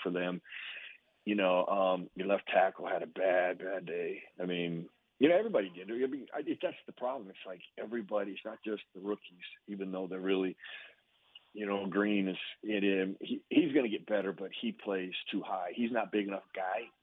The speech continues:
to play like that. Most people aren't, and he just gets destroyed at the line of scrimmage.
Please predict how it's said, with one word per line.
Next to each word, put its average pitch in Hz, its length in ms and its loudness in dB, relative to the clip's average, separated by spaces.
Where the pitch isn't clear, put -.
to - 140 -18
play 110 140 -2
like 113 280 2
that. 120 180 4
Most 110 240 0
people 104 320 -6
aren't, 117 340 -4
and 101 100 -6
he 98 60 -2
just 101 320 -4
gets 92 140 -4
destroyed 104 640 6
at - 60 -12
the - 80 -8
line 92 200 -4
of 80 40 -2
scrimmage. 92 320 -4